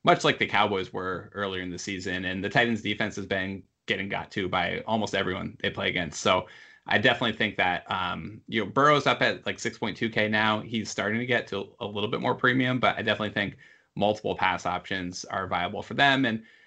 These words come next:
you know, Joe Mixon, I don't know if you have a report update as far as his injury, but he did miss last week. It was close enough of a call that it's possible he'll be back this week. But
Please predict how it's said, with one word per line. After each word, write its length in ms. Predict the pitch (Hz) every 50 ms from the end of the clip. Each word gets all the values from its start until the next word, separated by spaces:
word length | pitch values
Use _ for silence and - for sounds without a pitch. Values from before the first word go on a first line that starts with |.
| _ _ _
you 80 | - -
know, 80 | 127 123
Joe 180 | 117 151 151
Mixon, 360 | 143 139 131 - - 143 131
I 80 | 123 98
don't 140 | 120 127 123
know 160 | 120 117 113
if 140 | 113 113 -
you 140 | 110 110 107
have 200 | 110 101 101 104
a 240 | 107 104 104 104
report 480 | 101 104 107 104 104 - 113 107 98 -
update 380 | 101 101 - - 101 98 95 80
as 60 | -
far 140 | - - 98
as 100 | 98 92
his 180 | - 143 139 127
injury, 300 | 123 117 120 117 113 110
but 160 | 110 117 113
he 100 | 107 113
did 200 | 110 110 110 104
miss 220 | 101 98 98 -
last 280 | - 98 98 98 - -
week. 320 | 107 101 98 98 98 98
It 260 | - 104 107 101 -
was 180 | - 107 95 95
close 520 | - - - - - 127 139 143 139 -
enough 300 | 117 113 113 113 117 -
of 100 | 131 123
a 80 | 123 123
call 400 | - - - - 120 123 127 127
that 240 | 123 113 101 95 -
it's 140 | - 76 -
possible 460 | - - 95 101 107 - - 120 117
he'll 120 | 110 120 104
be 120 | 110 113
back 280 | 107 113 104 104 104 -
this 180 | 110 92 -
week. 240 | - 104 104 98 98
But 200 | - 101 - -